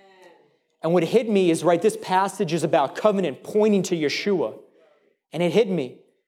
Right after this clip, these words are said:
He's saying the antidote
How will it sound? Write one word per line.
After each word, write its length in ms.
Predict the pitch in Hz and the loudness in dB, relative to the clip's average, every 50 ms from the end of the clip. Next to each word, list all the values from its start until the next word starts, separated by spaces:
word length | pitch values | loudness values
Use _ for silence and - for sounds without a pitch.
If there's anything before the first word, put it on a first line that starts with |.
| _ _ _ _ | _ _ _ _
He's 260 | - 185 202 185 202 | -2 -2 -2 -2 0
saying 500 | - - 233 220 214 208 190 175 156 - - _ _ _ _ _ _ _ _ - | 0 0 0 2 2 0 0 -2 -4 -8 -14 _ _ _ _ _ _ _ _ -8
the 180 | - 151 - - | -8 -6 -4 -2
antidote 720 | 185 220 233 233 196 151 170 160 135 131 127 - - - | 0 0 2 0 0 2 2 2 2 0 -2 -6 -10 -16